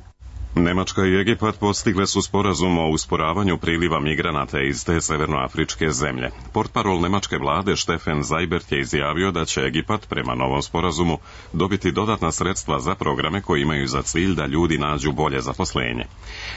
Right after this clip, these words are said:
Nemačka će takođe Egiptu pomoći da poboljša uslove u centrima za sirijske izbeglice i druge raseljene u zemlji.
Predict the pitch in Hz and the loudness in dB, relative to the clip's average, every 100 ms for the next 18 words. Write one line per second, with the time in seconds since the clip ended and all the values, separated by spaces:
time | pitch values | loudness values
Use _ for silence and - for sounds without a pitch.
0 | - 85 85 - 76 82 80 87 80 80 | -4 0 0 -2 -4 -2 0 0 2 0
1 | 76 - 80 80 80 80 92 76 71 76 | 0 -2 0 0 0 0 0 0 0 0
2 | 73 76 90 73 78 117 80 69 67 73 | 0 0 0 0 0 0 0 0 0 -2
3 | 76 80 69 65 71 - 71 69 - 67 | 0 0 0 0 -2 0 0 -2 -2 0
4 | 71 73 90 110 - 92 80 104 78 64 | 0 0 -2 -2 0 0 2 0 0 -2
5 | 71 - 69 67 65 65 64 62 64 58 | -2 -2 0 0 0 0 -2 -2 -2 -4